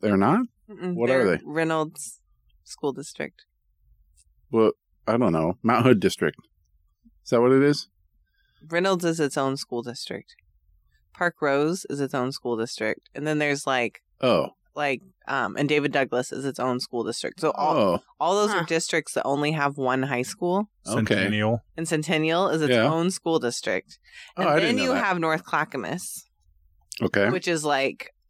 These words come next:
Speaker 2: another huge one. But yeah, it's interesting 'cause all those schools are just, like, one high school and its feeders
Speaker 1: Yeah.
Speaker 2: as the whole district.
Speaker 1: Oh, I
Speaker 3: Huh.
Speaker 1: didn't, I didn't realize that. I thought, like, there was the city core and then the suburb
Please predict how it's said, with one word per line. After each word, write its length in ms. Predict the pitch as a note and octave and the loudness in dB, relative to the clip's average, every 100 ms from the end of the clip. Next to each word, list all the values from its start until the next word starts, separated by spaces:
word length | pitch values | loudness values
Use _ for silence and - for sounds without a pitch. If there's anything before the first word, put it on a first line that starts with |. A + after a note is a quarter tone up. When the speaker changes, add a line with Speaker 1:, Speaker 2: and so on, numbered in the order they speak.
| - | -4
Speaker 2:
another 500 | D3+ C#3+ C#3 B2+ D3+ | 0 2 0 0 -4
huge 320 | D#3+ E3+ C#3+ | -4 0 0
one. 240 | - D2+ - - - - | -2 -14 -16 -20 -20 -8
But 100 | - | -2
yeah, 120 | G3 E3 | 0 0
it's 100 | F#3 | 0
interesting 340 | A3 A#3 G3 | -2 0 0
'cause 140 | E3+ | 0
all 200 | - D#3+ | 2 0
those 260 | E3 D#3+ F#3+ | 2 2 0
schools 400 | - E3+ D#3 C#3 | -2 -2 0 0
are 120 | - | -2
just, 340 | C#3 D3 D3+ - | 0 -2 -2 -2
like, 300 | C3 A#2 - _ _ _ _ | 0 0 -4 _ _ _ _
one 240 | - D3+ D3+ | -6 -2 0
high 180 | F3 D3+ | 0 -2
school 340 | - E3 D3+ | -2 0 2
and 140 | B2+ C3 | 2 0
its 180 | - | -4
feeders 600 | - C#3+ C3 - - - - | -6 -4 -2 -4 -8 -12 -2
Speaker 1:
Yeah. 320 | D#3+ D#3 - - _ _ _ _ _ _ | 2 2 0 -8 _ _ _ _ _ _
Speaker 2:
as 140 | - C#3+ | -6 -2
the 80 | D3 | -2
whole 160 | D3 | 0
district. 520 | B2 B2+ - - - - | 0 -2 -4 -8 -8 -4
Speaker 1:
Oh, 140 | F3+ | 0
I 140 | G2+ A#2+ | 2 4
Speaker 3:
Huh. 60 | |
Speaker 1:
didn't, 220 | B2 A#2+ - | 4 2 2
I 60 | |
didn't 180 | B2 A#2+ | 4 6
realize 320 | A2 A2 F#2+ | 6 4 2
that. 140 | A2+ A#2+ | 0 0
I 100 | B2+ | 0
thought, 260 | - C#3 | 2 2
like, 320 | B2+ A#2 G2+ - | 4 4 2 0
there 200 | A2+ G#2+ | 2 4
was 180 | G2+ - | 4 2
the 140 | G#2 - _ | -2 -2 _
city 340 | - - C#3 A#2+ | -6 2 4 4
core 460 | - C3 A#2+ A#2 | 4 4 6 6
and 180 | G#2+ G#2 | 4 4
then 220 | G2+ F#2 | 4 4
the 300 | F2+ F2+ F2 | 4 2 2
suburb 460 | F2+ - G2 F2+ D#2+ | 2 2 4 2 0